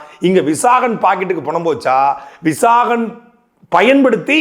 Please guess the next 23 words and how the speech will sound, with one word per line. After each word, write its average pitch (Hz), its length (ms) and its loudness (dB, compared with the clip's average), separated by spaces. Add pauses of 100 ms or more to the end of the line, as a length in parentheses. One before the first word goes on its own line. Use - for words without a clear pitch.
(120)
மத்தவங்க 190 360 0
சம்பாதிச்சாங்களா 160 680 -2
அப்படிங்கிற 160 300 -2
ஒரு 127 100 -14
கேள்வி 156 180 -4
இருக்கு. 104 160 -14 (540)
பத்து 151 240 0
ரூபா 226 180 4
பாலாஜி, 190 380 -2
பத்து 175 240 -4
ரூபா 196 120 0
பாலாஜி 165 260 -2
சொல்லி 196 120 -2 (100)
கரூர் 190 300 2
கேங் 175 300 -4
உருவாக்கப்பட்டு 147 540 -4
இந்த 180 160 -2
கரூர் 175 440 0
கேங் 208 280 -4
வந்த 170 260 -2
பிறகுதான் 147 600 -2 (500)
தமிழ்நாட்டுல 202 560 0
டாஸ்மாக்ல 190 600 -2